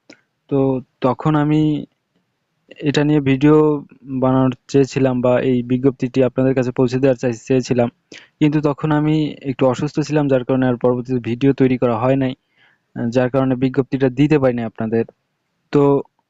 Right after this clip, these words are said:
আজকে সেই বিজ্ঞপ্তিটা আপনাদের কাছে প্রকা-, উম, নিয়ে আসলাম। তো আপনারা যারা এই ডিএনসি তে আবেদন করতে ইচ্ছুক, তারা অতি দ্রুত, অতি দ্রুত এই সার্কুলারটার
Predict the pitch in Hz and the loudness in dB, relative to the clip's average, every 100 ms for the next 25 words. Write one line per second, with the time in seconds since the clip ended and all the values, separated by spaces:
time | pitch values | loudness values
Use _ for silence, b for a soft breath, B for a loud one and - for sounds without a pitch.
0 | _ _ _ _ - 143 - 165 - 156 | _ _ _ _ -4 -4 -4 -6 0 0
1 | 151 156 - 147 143 135 - 139 135 139 | 2 0 0 0 0 -2 -2 0 0 -2
2 | - 139 139 135 135 131 131 - - - | -4 -4 -2 0 0 0 -4 -6 -14 -14
3 | 135 123 120 120 131 143 131 - 139 139 | -10 -8 -6 -2 2 2 0 -4 -4 -4
4 | - _ _ _ _ _ _ _ _ _ | -10 _ _ _ _ _ _ _ _ _
5 | _ _ _ _ _ - - 151 147 147 | _ _ _ _ _ -4 -2 0 2 2
6 | 143 131 127 135 139 123 139 135 - - | 2 0 2 0 -2 0 2 2 -2 0
7 | 143 139 _ _ _ _ - 147 131 135 | 0 0 _ _ _ _ -2 0 2 2
8 | 135 131 139 127 143 139 139 - 123 110 | 0 0 -2 0 0 2 0 0 -2 -2
9 | - 123 120 120 - _ _ _ - 165 | -2 0 2 0 -6 _ _ _ 0 0
10 | - 160 139 127 - 101 _ _ _ _ | 0 0 0 0 -2 -8 _ _ _ _
11 | _ _ _ _ _ _ _ _ - 151 | _ _ _ _ _ _ _ _ -2 0
12 | 160 156 156 151 165 165 160 143 135 131 | 2 2 2 2 2 2 2 2 4 0
13 | - - _ _ _ _ _ _ _ _ | -4 -14 _ _ _ _ _ _ _ _
14 | _ _ _ _ _ _ _ 175 143 143 | _ _ _ _ _ _ _ -20 -8 -4
15 | 131 147 147 139 147 | -2 0 -2 0 0